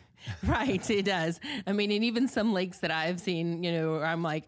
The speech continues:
um, "That's just really a large pond." But, but I digress in the sense that people are really wanting to have their own little homestead where they're like, you know, they can either have chickens or not have chickens, or have,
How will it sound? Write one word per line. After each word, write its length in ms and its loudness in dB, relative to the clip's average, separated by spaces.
um, 300 0
"That's 180 -4
just 160 -2
really 200 0
a 60 0
large 280 -2
pond." 440 -4
But, 240 0
but 180 0
I 100 0
digress 440 0
in 60 -2
the 100 -2
sense 240 -6
that 260 -4
people 240 -4
are 80 2
really 220 -2
wanting 480 -4
to 100 -6
have 220 -2
their 100 -2
own 140 -2
little 160 -4
homestead 640 -6
where 340 0
they're 220 -4
like, 380 -4
you 100 -4
know, 140 -4
they 120 -4
can 140 -8
either 240 -4
have 260 -4
chickens 320 -8
or 60 -4
not 160 -2
have 180 -2
chickens, 420 -8
or 200 -2
have, 320 -2